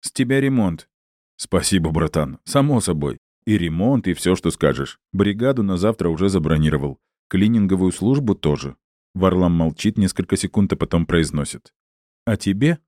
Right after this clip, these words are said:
осталась самая малость». «Что?» «Удержать ее». Я кладу трубку, смотрю на Багиру, которая сладко сопит на моем плече, и думаю: «Удержу.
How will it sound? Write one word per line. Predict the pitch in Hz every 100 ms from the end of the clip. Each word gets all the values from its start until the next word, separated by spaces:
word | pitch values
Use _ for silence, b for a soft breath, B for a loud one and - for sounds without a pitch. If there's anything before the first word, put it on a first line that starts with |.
| -
осталась | 101 - 131 127 - -
самая | 143 131 131
малость». | 139 120 78 64 - _ _ _
«Что?» | - - 85 104 - _ _ _ _
«Удержать | 92 92 104 92 107 95 -
ее». | 69 52 _ _ _ _
Я | 95 95
кладу | 87 82 78
трубку, | 76 92 95 - 135 _
смотрю | - 104 95 87
на | 87
Багиру, | 78 73 69 98 95
которая | 85 82 78
сладко | - 82 - -
сопит | - - 90 -
на | 82
моем | 78 76 76
плече, | 76 73 95 95 _ _ _ _
и | 95
думаю: | 78 76 67 - - _ _ _ _ -
«Удержу. | 92 82 78 67 64